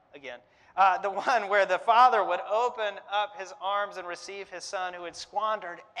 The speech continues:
everything, right? To receive him back home. That's the world that we're used to Jesus talking about, not a world like we hear about in this parable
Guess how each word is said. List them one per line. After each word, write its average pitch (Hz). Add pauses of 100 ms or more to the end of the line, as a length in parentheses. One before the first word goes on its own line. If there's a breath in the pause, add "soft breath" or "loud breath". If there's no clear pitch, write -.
(180)
everything, 160 (240)
right? 143 (680)
To 143
receive 165
him 156
back 135
home. 131 (460 soft breath)
That's 294
the 226
world 190
that 190
we're 180 (140)
used 220
to 180
Jesus 143
talking 135
about, 156
not 233
a 233
world 185
like 170
we 165
hear 175
about 156
in 143
this 180
parable 127